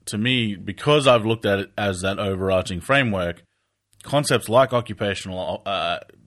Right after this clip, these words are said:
deprivation, like, uh, occupational apartheid, those kinds of things, those smaller concepts within it are, to me, very obviously different from, like,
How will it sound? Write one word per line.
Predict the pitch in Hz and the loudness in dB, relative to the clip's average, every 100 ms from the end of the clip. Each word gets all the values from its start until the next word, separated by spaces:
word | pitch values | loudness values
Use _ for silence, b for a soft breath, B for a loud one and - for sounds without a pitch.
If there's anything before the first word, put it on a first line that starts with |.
| 69 _ _ 101 107 | -20 _ _ -18 -8
deprivation, | 104 92 92 95 95 - 92 | -8 -6 -4 -2 -2 -4 -6
like, | 92 110 113 - - | -2 0 0 -2 -10
uh, | 120 82 - | -4 -4 -4
occupational | 110 101 98 98 101 98 | -6 -6 -2 -2 -2 -4
apartheid, | 82 95 95 92 90 90 | -2 -2 -2 -4 -6 -4
those | 92 98 - | -4 -4 -4
kinds | 107 92 | -6 -6
of | 90 | -6
things, | 95 90 90 - _ _ _ _ _ _ _ - | -8 -6 -8 -12 _ _ _ _ _ _ _ -8
those | 110 127 139 147 135 120 - - _ _ - | 4 6 6 4 2 0 -4 -8 _ _ -8
smaller | 143 143 143 120 | 0 2 2 2
concepts | 127 120 113 107 - | 0 0 0 -4 -6
within | 101 117 151 | -4 0 2
it | 101 87 _ _ _ _ _ _ - | 2 -2 _ _ _ _ _ _ -2
are, | 104 101 92 85 _ - | 0 0 -2 -10 _ -8
to | 131 | -2
me, | 123 110 | 0 0
very | 82 107 101 - 107 | 0 0 0 -2 0
obviously | 117 101 110 101 - 104 | 0 0 -2 -2 -2 -8
different | 90 104 - 90 - | -4 -6 -6 -12 -8
from, | 107 90 85 | -2 -2 -2
like, | 82 | -8